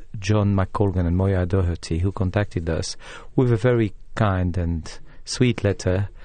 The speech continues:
saying that they wanted to do a serious musical. And although they knew that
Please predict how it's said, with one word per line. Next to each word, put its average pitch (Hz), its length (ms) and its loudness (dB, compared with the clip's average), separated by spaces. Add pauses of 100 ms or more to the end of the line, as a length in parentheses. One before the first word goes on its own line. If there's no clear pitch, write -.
(260)
saying 107 480 2
that 98 500 2 (240)
they 101 160 2
wanted 107 640 2 (280)
to 110 520 0
do 113 160 4
a 110 60 2
serious 107 420 2
musical. 98 640 0 (600)
And 113 440 2 (240)
although 127 300 4
they 113 160 2
knew 117 280 4
that 110 200 2